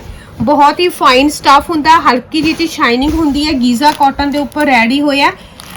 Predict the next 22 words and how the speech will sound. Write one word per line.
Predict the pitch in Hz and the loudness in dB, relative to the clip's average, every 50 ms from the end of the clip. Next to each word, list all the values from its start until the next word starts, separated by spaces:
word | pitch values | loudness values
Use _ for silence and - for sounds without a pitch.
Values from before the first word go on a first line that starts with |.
| - - | -8 -6
ਤੁਸੀਂ | 285 269 - 320 320 | -6 -2 0 0 0
ਇਹਨੂੰ | 311 311 330 370 | 0 0 0 -2
ਸੋਹਣਾ | 370 - 359 285 269 269 277 | -2 -2 -2 -2 0 0 -2
ਜਿਹਾ | - 320 339 | -2 -2 -4
ਸੂਟ | - 330 320 277 | -2 -2 -2 -2
ਰੈਡੀ | 294 294 254 226 226 247 277 | 0 0 0 2 0 0 -2
ਕਰ | 269 302 294 277 | 0 0 0 0
ਸਕਦੇ | 277 - 302 277 294 302 262 311 | 0 -2 -2 -2 -2 -2 -4 -2
ਹੋ। | 330 392 - - - - - - - | -4 -4 -4 -8 -10 -16 -20 -16 -8
ਦੋ | 214 247 294 294 | -4 -2 -2 0
ਕਲੀਆਂ | - 285 277 277 285 294 330 | 0 0 0 0 -2 -2 -4
ਖਿੱਚ, | 320 320 311 294 285 - - - - | -2 -2 -4 -4 -6 -8 -14 -14 -8
ਖਿੱਚ | - 285 269 277 | -6 -6 -6 -2
ਸਕਦੇ | - 320 302 311 269 254 302 320 | 0 2 2 2 0 -2 -4 -4
ਹੋ, | 339 339 | -4 -2
ਬਟਨ | 277 240 262 247 240 - 277 277 294 311 | 0 0 0 -2 -2 -2 -2 -2 -2 -2
ਲਗਾ | 302 311 294 269 277 254 254 262 | -2 -2 0 2 2 4 2 2
ਸਕਦੇ | - 302 277 269 294 254 302 | 2 -2 -2 0 -2 -2 -2
ਹੋ | 302 | -2
ਉੱਪਰ | 254 - 311 294 | -2 -2 -2 -2
ਨੈਕ | 277 285 254 240 240 - - 277 | 0 2 2 0 0 0 0 2
ਦੇ। | 269 339 427 | 2 2 0